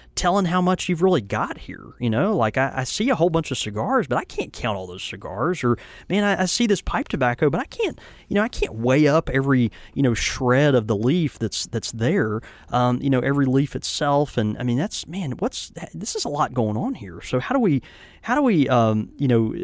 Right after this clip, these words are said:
quantify this stuff easier so that we can tax it? <laughs> And that's where the, the pipe tin and the cigar box came from, Bo, is, um, is, is that right there, just the need for,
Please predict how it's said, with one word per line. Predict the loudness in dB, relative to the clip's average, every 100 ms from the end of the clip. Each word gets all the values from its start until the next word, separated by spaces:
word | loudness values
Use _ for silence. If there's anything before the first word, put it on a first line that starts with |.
| -8 -10
quantify | -10 -2 0 0 0 -4 -4
this | -6
stuff | -4 -2 -2 -4
easier | -6 -4 -4 -6 -8
so | -4 -2
that | 0
we | -2
can | -4
tax | -8 -6 -6 -8 -10
it? | -12 -2 0 2 2
<laughs> | 0 0 -2 -4 -2 -2
And | 2 4
that's | 4 0 0
where | 4 6 6
the, | 4 4 2
the | 0 0
pipe | 2 0 0 -4
tin | -4 0 2 4
and | 2
the |
cigar | 0 -2 0 0 0
box | -2 -6 -6 -8
came | -2 -2 -2
from, | -6 -12 -10
Bo, | -8 -4 0
is, | 0 -2 -10 -20 -14
um, | -4 0 2 0 -2
is, | 0 0 0 -2
is | -2 -2
that | 0 0 0
right | -2 0
there, | -2 -2 -4
just | -6 -6
the | -4
need | -2 0 2 2
for, | -2 -6 -2 -2 -4